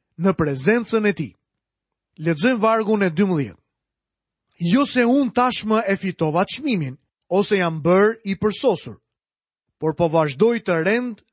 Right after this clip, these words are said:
për ta zënë, sepse edhe unë u zura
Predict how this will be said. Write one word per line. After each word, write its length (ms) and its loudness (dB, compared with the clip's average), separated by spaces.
për 160 0
ta 120 0
zënë, 340 -2
sepse 400 -2
edhe 480 2
unë 400 2
u 200 -4
zura 540 2